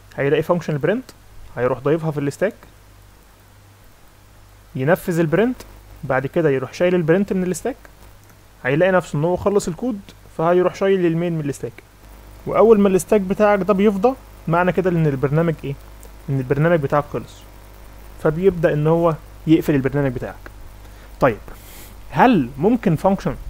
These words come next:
تتحط في الستاك كذا مرة؟ اه، وهو ده الريكيرجن، ان الفانكشن بتاعتك بدل ما هي محطوطة في الستاك مرة، ممكن تتحط اكتر من مرة. ازاي بقى؟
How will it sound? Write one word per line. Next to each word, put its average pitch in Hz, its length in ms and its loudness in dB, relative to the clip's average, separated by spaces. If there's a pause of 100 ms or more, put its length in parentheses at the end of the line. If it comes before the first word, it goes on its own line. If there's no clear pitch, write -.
(540)
تتحط 226 380 -2
في 185 100 -2
الستاك 151 420 0
كذا 165 180 2
مرة؟ 180 260 0 (680)
اه، 143 180 4 (760)
وهو 170 240 6
ده 196 80 8
الريكيرجن، 160 400 2 (680)
ان 135 140 -2
الفانكشن 214 460 2
بتاعتك 220 320 2 (800)
بدل 220 300 4
ما 190 120 6
هي 208 160 6
محطوطة 196 340 -2
في - 80 -6
الستاك 165 500 0
مرة، 233 280 0 (580)
ممكن 202 320 0
تتحط - 320 -2 (160)
اكتر 190 300 -2
من 151 120 0
مرة. 120 200 -4 (1200)
ازاي 139 280 2
بقى؟ 135 200 0